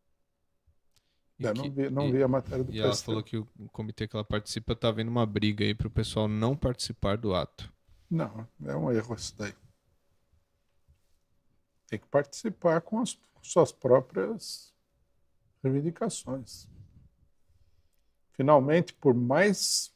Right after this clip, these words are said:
Speaker 2: por pior que seja esse ato aí, convocaram um ato, pô. Agora, se nós vamos combo-, boicotar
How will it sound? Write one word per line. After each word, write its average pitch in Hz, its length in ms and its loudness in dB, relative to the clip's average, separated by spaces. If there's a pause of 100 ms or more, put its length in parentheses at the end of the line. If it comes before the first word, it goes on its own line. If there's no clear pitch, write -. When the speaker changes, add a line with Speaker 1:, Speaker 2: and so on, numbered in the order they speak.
(440)
Speaker 2:
por 131 160 6
pior 151 420 10
que - 140 -10
seja 151 400 6
esse - 240 -4
ato 117 260 -2
aí, 143 140 2
convocaram 190 720 2
um 202 80 -4
ato, 156 340 -6
pô. - 160 -18 (2000)
Agora, 135 160 12
se 131 100 4
nós 143 160 10
vamos 175 220 6
combo-, 151 440 10 (380)
boicotar 139 800 10